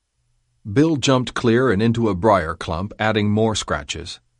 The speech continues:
Swish slid into hiding behind a scrub tree fifteen inches high. Hatfield leaped into a shallow foxhole and felt two shots hit him as the train roared by with the engineer leaning far out of his cab looking at them.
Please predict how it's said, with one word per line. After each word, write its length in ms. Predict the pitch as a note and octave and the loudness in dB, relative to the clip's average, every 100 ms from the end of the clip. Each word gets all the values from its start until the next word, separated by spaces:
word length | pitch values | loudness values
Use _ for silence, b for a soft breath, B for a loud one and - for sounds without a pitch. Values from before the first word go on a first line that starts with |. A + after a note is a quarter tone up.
| _ _ | _ _
Swish 500 | - - D3+ B2 - | -10 0 2 2 -2
slid 360 | - - B2+ A#2 | -6 0 2 4
into 200 | A#2 A2+ | 4 2
hiding 360 | F#2 G2+ G#2+ G2+ | 2 0 0 0
behind 280 | F2+ G#2 | 0 -2
a 60 | G2 | -2
scrub 400 | - - A#2 G2 | -4 0 0 0
tree 260 | - F#2+ F2+ | -2 -4 -4
fifteen 520 | - A2+ - A2+ G2 | -4 -4 -2 0 0
inches 320 | F#2 G2 F2 | 0 -2 -4
high. 380 | - D#2+ D2 - _ _ _ _ _ | -2 -4 -4 -18 _ _ _ _ _
Hatfield 580 | - D3+ - B2+ A2+ F#2 | -4 -2 0 2 2 2
leaped 280 | G2+ A#2+ A#2 | 2 0 0
into 220 | A#2 G#2 | 0 0
a 60 | F2+ | -2
shallow 420 | - B2 A#2+ G#2+ | 0 0 2 0
foxhole 640 | F#2+ A#2+ A2+ - A2 G#2+ | 2 4 4 0 -2 0
and 160 | G2+ F#2+ | 0 -2
felt 320 | A2+ G2+ - | 0 0 -2
two 220 | - C3+ | -2 -2
shots 480 | A#2 - A2+ G2 - | -2 0 0 0 -4
hit 160 | G2+ F#2+ | -4 -2
him 100 | G#2 | -2
as 160 | F#2 | -2
the 100 | F#2 | -4
train 380 | F#2+ - G#2 F#2+ | -6 -2 -2 0
roared 380 | F2+ G2+ G#2+ F2+ | 0 2 2 0
by 260 | F#2+ F#2 G2 | 0 0 -2
with 220 | F2+ F2 | -4 -4
the 120 | G2 | -4
engineer 480 | G2+ F#2+ F#2+ F#2+ E2+ | -2 -2 -2 -2 -2
leaning 360 | F2+ G2 F#2 | -2 -2 -2
far 360 | E2+ - G#2 G#2 | -4 -2 0 0
out 120 | F#2 | 0
of 80 | G2 | -2
his 180 | F#2+ F#2 | -6 -8
cab 400 | - E2 - D2+ | -8 -10 -10 -8
looking 340 | F#2+ F#2 D#2+ | -8 -8 -10
at 140 | D2 D2 | -10 -12
them. 240 | C#2 - | -14 -16